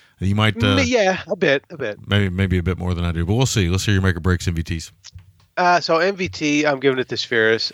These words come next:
Speaker 2: I think that she does a really great job taking something that she's passionate about, making something that stays true to it,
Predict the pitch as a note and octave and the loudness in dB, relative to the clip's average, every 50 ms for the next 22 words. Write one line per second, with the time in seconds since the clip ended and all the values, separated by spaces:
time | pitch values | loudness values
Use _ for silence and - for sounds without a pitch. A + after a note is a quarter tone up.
0 | - - B2 A2 - B2 A#2+ A#2+ - C3 B2+ - - A#2+ A2 A#2 A2+ G2+ G#2+ A#2 | -4 -4 -4 -4 -2 -4 -6 -4 -6 -6 -4 -4 -4 -2 0 0 0 0 0 0
1 | A2+ A2 A2 - A2+ G#2+ G#2+ - - G#2+ G#2 G#2 G#2 G#2+ - - A2+ G#2 - G#2 | 2 2 2 2 2 0 0 0 0 2 2 2 2 0 -2 -2 -2 -2 -2 -4
2 | - - A2+ G#2+ - - A2 G#2+ G#2 - - - - - G#2+ - - - A2+ A2+ | -2 -2 -2 -2 0 -2 -4 -4 -4 -4 -6 -6 -6 -6 -8 -10 -2 -2 -2 -2
3 | A2+ F2+ - G#2+ A2 G#2+ G#2+ G#2 A2 G#2+ G#2+ G#2+ - - A#2+ A2 G#2+ - G#2+ - | -2 -6 -8 -6 -4 -2 -2 0 2 2 2 2 0 -2 -4 -4 -4 -4 -6 -2
4 | - A2+ G#2 - A2+ G#2 G#2 - - - - A#2 G#2+ G#2+ G#2 - - - - A#2 | -2 -2 -2 -4 -6 -8 -8 -8 -10 -4 0 2 2 2 0 -2 -4 -4 -4 -4
5 | A#2 A2+ B2+ B2+ C#3+ C3+ - | -2 0 0 0 0 0 -2